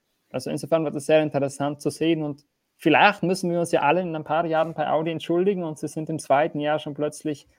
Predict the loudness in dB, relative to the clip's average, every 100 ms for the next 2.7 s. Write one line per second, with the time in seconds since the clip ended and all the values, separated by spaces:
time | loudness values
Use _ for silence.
0 | _ 0 2 4 2 0 2 2 6 4
1 | 4 4 2 4 4 2 2 2 0 2
2 | 0 0 -4 -4 -6 -8 -10